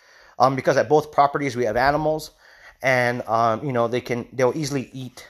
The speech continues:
the plants and the vegetables and fruit plants, everything that we grow. So, um, we're gonna reuse that chain link fence for a different purpose, basically as a fence, but just as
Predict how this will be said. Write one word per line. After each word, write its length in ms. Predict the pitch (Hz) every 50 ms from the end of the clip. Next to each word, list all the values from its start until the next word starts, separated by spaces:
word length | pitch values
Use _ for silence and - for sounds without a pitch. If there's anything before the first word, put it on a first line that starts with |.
| _ _
the 60 | - 120
plants 460 | - - 127 120 117 117 120 - -
and 280 | 120 113 113 113 113
the 80 | 110 120
vegetables 600 | 110 120 117 - - 131 113 120 120 117 110 117
and 220 | 113 110 110 104
fruit 240 | - - 123 123 -
plants, 420 | - - 123 110 117 - - - - -
everything 320 | - 123 127 123 127 123 120
that 100 | 117 98
we 140 | 107 107 107
grow. 400 | 104 123 127 120 113 104 - - _ _ _ _ - - - - - _
So, 320 | - - - 139 127 120 -
um, 160 | 127 127 123 127
we're 100 | 143 139
gonna 200 | 160 151 143 135
reuse 720 | 123 131 160 185 180 156 139 147 170 175 170 151 131 -
that 280 | - 127 123 - - -
chain 240 | - - 147 139 139
link 180 | 139 131 120
fence 480 | - - 151 143 131 123 - - - - - _ - _ _ _ _ _ -
for 100 | 156 135
a 80 | 107
different 280 | 104 147 - 139 113 101
purpose, 480 | - - 139 131 - - 107 104 - -
basically 520 | - 151 156 151 175 143 147 139 127 113
as 120 | 123 123
a 60 | 117 107
fence, 380 | - 170 156 139 117 117 -
but 280 | 120 110 120 107 - 107
just 340 | 127 127 120 - - - 120
as 420 | 135 123 117 120 113 107 -